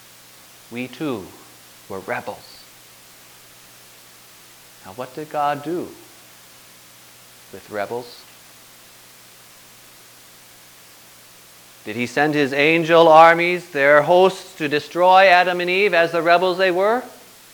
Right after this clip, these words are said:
No, of course not. You know that well. Rather, God himself came to them in the cool of the evening. He called out to them.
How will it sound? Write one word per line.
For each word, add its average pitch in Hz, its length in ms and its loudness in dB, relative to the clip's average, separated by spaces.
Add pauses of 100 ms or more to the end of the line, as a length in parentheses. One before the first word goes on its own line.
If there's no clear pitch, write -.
(120)
No, 117 200 -12 (240)
of 156 160 -10
course 226 320 0
not. 107 180 -12 (100)
You 175 100 -6
know 170 220 0
that 156 240 0
well. 180 280 -6 (720)
Rather, 214 340 6
God 226 380 8
himself 220 580 2
came 226 280 -2
to 208 80 -2
them 208 160 0
in 202 100 -4
the 196 100 -2
cool 220 400 -2
of 202 120 0
the 190 100 -2
evening. 190 540 -6 (1200)
He 190 120 -8
called 214 340 6
out 208 300 4
to 202 100 -6
them. 175 360 -2